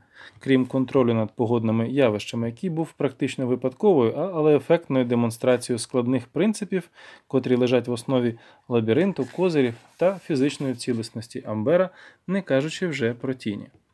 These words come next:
На жаль, бракувало подробиць. І все ж, чим більше я занурювався в нетрі пам'яті, тим більше проступало крізь ці рядки. Камінь батько використовував надзвичайно рідко. І хоча він казав, що змінює погоду,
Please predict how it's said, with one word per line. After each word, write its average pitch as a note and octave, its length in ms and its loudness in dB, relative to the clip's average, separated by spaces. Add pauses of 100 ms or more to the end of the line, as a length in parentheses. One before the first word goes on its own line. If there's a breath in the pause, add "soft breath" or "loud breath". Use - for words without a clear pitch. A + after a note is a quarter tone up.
(320)
На A2 180 0
жаль, E3+ 240 0 (280)
бракувало C3 520 0
подробиць. A2+ 540 -4 (640 soft breath)
І G#2+ 120 0
все F3 240 -2
ж, G#3 80 -6
чим D#3+ 280 -2
більше C3 340 -2
я C#3 140 2
занурювався B2 680 0
в G2+ 80 -4
нетрі A#2 320 -2
пам'яті, A2+ 600 -8 (400 loud breath)
тим D3+ 100 -6
більше G3+ 300 -2
проступало F#3 680 0
крізь C3+ 360 -6
ці B2+ 160 -2
рядки. C3 420 -6 (640)
Камінь D3 340 0
батько C#3+ 300 0
використовував B2+ 840 -2 (140)
надзвичайно A#2+ 580 -2
рідко. B2+ 320 -2 (680 soft breath)
І G#2+ 160 0
хоча D3 340 0
він F3+ 160 0
казав, C#3 340 0
що A#2+ 180 -6
змінює A2+ 340 0
погоду, D3+ 500 0